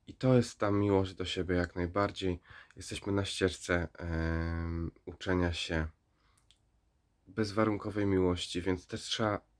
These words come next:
właśnie kochać siebie bezwarunkowo w tych słabszych momentach, mm, i, i za-, i otoczyć siebie odpowiednio dużą opieką.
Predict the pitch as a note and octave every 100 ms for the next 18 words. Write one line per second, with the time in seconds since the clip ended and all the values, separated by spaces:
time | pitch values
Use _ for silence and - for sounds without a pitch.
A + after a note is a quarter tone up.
0 | _ A2 G#2+ A2+ - A#2+ A#2 - A2+ A2
1 | G#2 G#2 - G2+ F#2+ G2+ F#2 F#2 G2+ -
2 | - F#2+ - E2+ - F2+ F2+ E2+ - G#2
3 | - - - - - _ F2+ F#2 F#2 -
4 | A2+ - _ _ A#2+ - - - - -
5 | A#2 A2+ - _ _ B2+ B2 B2+ B2 A#2
6 | G2+ - F#2+ F#2 E2+ - - - _ G2+
7 | - F#2 F2+ F2 E2+ D2 - D#2 - F2+
8 | E2+ E2+ E2+ E2 D#2 - _ - - E2
9 | D2+ - D#2+